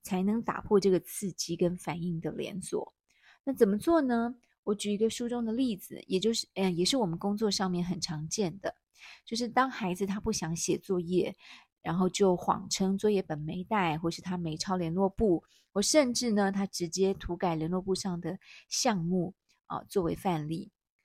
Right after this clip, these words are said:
当然在孩子初犯的时候，就是他第一次做这样的事情的时候，在食物上呢，我们的确会透过简单的对话，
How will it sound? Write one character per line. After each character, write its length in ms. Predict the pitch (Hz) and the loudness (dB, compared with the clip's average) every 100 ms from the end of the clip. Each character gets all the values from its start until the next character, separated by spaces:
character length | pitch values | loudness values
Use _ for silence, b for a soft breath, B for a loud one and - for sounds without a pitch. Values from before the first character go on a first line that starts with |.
| _ _ | _ _
当 100 | 320 | 2
然 100 | 320 | 4
在 100 | 339 | 4
孩 200 | 320 214 | 2 2
子 140 | 233 254 | 0 0
初 240 | - 285 | 0 0
犯 260 | - 302 170 | 2 2 2
的 80 | |
时 160 | 139 - | 0 2
候， 120 | 165 | 2
就 120 | 170 | 2
是 60 | 190 | 2
他 120 | 214 | 0
第 200 | - 262 | 0 -2
一 80 | 247 | -2
次 180 | - 196 | -4 0
做 160 | 190 | 2
这 80 | 180 | 2
样 120 | 170 | 2
的 60 | 156 | 2
事 140 | - | 0
情 160 | 175 170 | -2 -6
的 80 | 165 | -2
时 160 | - | -2
候， 220 | 165 - - B B | 0 0 -2 B B
在 160 | - 302 | 2 4
食 260 | - - | 4 4
物 140 | 233 254 | 2 2
上 240 | - 220 | 2 2
呢， 120 | 175 | 2
我 100 | 160 | 2
们 100 | 151 | 0
的 140 | 175 190 | 0 0
确 140 | 220 | 2
会 140 | 214 202 | 2 2
透 220 | 233 180 | 2 2
过 160 | 185 | 2
简 260 | 175 - 190 | 0 -2 -8
单 160 | 190 202 | -4 -4
的 100 | 202 | -2
对 220 | 196 160 | 0 0
话， 300 | - 196 | 0 -6